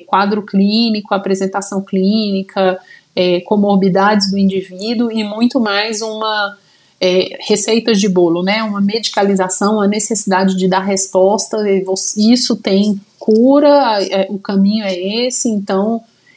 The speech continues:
kits covid da vida. E aí o oseltamivir, em relação à influenza, ele entra um pouco nisso, porque,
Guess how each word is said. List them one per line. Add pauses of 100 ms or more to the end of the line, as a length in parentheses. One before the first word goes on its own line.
(120)
kits
covid
da
vida.
E
aí
o
oseltamivir,
em
relação
à
influenza, (340)
ele
entra
um
pouco
nisso, (340)
porque,